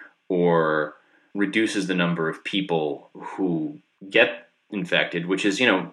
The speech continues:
sort of like a mask that we're thinking about yet, but a mask that everyone's always wearing. Um, obviously, a more effective vaccine would be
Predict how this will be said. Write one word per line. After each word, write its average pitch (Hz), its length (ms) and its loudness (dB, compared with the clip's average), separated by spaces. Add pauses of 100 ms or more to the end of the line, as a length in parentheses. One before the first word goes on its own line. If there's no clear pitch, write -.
sort 208 380 6
of 151 60 6
like - 140 6
a 107 60 4
mask 110 640 0 (160)
that 95 100 -4
we're 85 120 -4
thinking 85 280 -4
about 73 300 -2
yet, 71 220 0
but 85 100 -2
a 82 40 -2
mask 82 320 2
that - 80 -6
everyone's 82 380 -4
always 71 240 -8
wearing. 85 380 -2 (800)
Um, 73 340 -6
obviously, 90 560 2
a 76 60 -4
more 76 260 -2
effective 78 400 -6
vaccine 69 540 -6
would 71 180 -12
be 60 260 -12